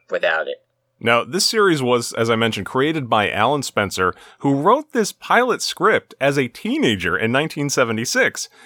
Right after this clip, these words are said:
Speaker 2: And, uh, back then, he wrote it as a parody of Dirty Harry. And, uh, back then, not only did the networks hate it,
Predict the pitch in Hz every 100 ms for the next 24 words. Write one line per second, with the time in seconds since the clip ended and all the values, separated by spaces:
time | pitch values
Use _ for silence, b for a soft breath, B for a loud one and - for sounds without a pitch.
0 | B - 107 101 104 101 98 143 - 208
1 | 151 139 139 139 190 135 113 113 110 113
2 | 113 - 190 202 120 101 92 98 98 104
3 | 139 180 90 - _ b b b _ 95
4 | 98 92 95 87 127 160 123 147 202 135
5 | 123 147 151 135 107 110 92 92 104 101
6 | 170 - - 185 226 104 95